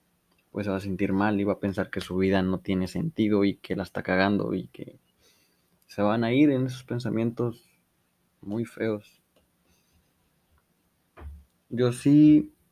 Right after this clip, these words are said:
me dejé guiar un tiempo por mis errores,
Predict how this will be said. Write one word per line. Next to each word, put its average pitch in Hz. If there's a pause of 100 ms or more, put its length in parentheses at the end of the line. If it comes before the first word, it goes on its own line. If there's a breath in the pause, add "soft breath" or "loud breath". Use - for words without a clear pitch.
(520)
me 107
dejé 113
guiar 107
un 117
tiempo 117
por 101
mis 92
errores, 117